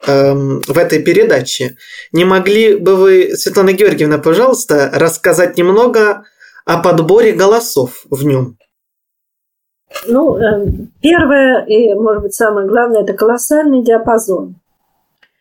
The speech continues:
Speaker 2: Э, первые тенора без напряжения брали до второй октавы. Фальцетисты и альтино увеличивали диапазон на кварту. Э, вот колоссальный диапазон, богатство тембров,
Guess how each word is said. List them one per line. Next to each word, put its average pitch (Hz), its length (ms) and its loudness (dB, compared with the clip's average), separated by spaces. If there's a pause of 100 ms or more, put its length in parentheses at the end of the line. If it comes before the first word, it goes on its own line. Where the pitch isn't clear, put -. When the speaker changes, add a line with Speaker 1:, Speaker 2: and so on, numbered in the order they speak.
(380)
Speaker 2:
Э, 202 260 0
первые 311 360 0
тенора 214 440 0
без 226 180 -4
напряжения 247 640 0
брали 233 340 0
до 214 180 0
второй 196 380 -2
октавы. 196 580 -4
Фальцетисты 240 840 -2
и 196 240 -2
альтино 190 800 -2 (460)
увеличивали 262 720 2
диапазон 214 640 0
на 226 120 -6
кварту. - 720 -8 (1000)
Э, 196 480 -2
вот 208 200 -2
колоссальный 262 640 2
диапазон, 233 800 0
богатство 208 720 0
тембров, 202 680 -2